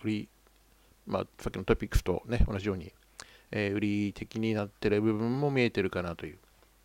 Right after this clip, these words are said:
ところですね。まあ、とにかく板薄いですからね、何かあれはふ、ね、ふとんと動くという。ね、あっという間に動きますね。寝てる間に動きますね。えー、ちょっとね、えー、ね、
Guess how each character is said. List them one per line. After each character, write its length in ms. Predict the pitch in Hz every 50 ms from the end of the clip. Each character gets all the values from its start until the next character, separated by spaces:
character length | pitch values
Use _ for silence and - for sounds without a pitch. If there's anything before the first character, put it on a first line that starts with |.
| _ _ _ _ _ _ -
と 100 | - 98
こ 120 | - 95
ろ 60 | 98 98
で 80 | - -
す 80 | - 143
ね。 180 | 131 120 - - - _ _ _ _ _ _ _ _
ま 80 | -
あ、 20 | 135
と 60 | 214
に 80 | 220 190
か 60 | 151
く 80 | 139
板 180 | 180 190 175 131
薄 160 | 123 - -
い 60 | 156
で 80 | 117 98
す 80 | - -
か 80 | 85
ら 80 | 92 110
ね、 80 | 135 135 - - -
何 240 | 107 123 143 139
か 120 | 123 110 101
あ 60 | 101
れ 100 | 98 98
は 80 | 92 92
ふ、 120 | - - - -
ね、 100 | 123 107
ふ 120 | - - -
と 100 | 131 120
ん 60 | 110
と 100 | - 92
動 80 | 90 -
く 80 | -
と 80 | - 90
い 80 | - 92
う。 20 | 92 - - _ _ _ _ - - - - - _
ね、 120 | - 117 - -
あ 60 | 107
っ 60 | -
と 100 | - -
い 0 |
う 40 | 120
間 40 | 117
に 60 | 113 110
動 80 | 107
き 60 | 104
ま 100 | 101 92
す 100 | 90 -
ね。 120 | 101 117 - - - - - _ _ - - _ - - - - _ - - - _ -
寝 100 | - 95
て 140 | - - 127
る 60 | 135
間 120 | 143 139
に 60 | 135 131
動 120 | 120 110
き 80 | - 104
ま 100 | 95 -
す 80 | - -
ね。 220 | 110 113 - - - - - _ _ _ _ _ _ _ -
え 420 | 107 104 101 98 95 90 95 92 -
ー、 40 |
ち 60 | - 123
ょ 20 |
っ 20 |
と 100 | - -
ね、 120 | - 120 123 - - - - - - - _ _ _ _ _ _ _ _ _ _ _ _ _ _ -
え 1600 | - 104 95 95 95 95 92 92 95 95 92 95 110 113 - - - - - - - - - - 50 50 - - - - - -
ー、 40 | -
ね、 260 | 143 - - - -